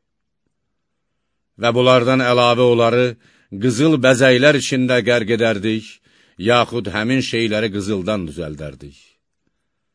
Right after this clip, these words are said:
Həqiqətən bütün bunlar fani dünya malıdır. Axirət, cənnət isə sənin Rəbbinin yanında ancaq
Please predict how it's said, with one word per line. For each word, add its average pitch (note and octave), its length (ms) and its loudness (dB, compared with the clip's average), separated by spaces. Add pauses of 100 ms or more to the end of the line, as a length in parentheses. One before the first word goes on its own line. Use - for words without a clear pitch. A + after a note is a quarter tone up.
(460)
Həqiqətən G#2 760 0
bütün G2+ 340 -6
bunlar G2 340 0 (880)
fani G2+ 380 -4
dünya F#2+ 460 -6
malıdır. D2 420 -14 (1040)
Axirət, G2+ 640 -2 (720)
cənnət A#2+ 540 -4
isə B2 360 0 (760)
sənin C#3 420 0
Rəbbinin C3 560 0
yanında B2+ 560 2
ancaq C3+ 480 2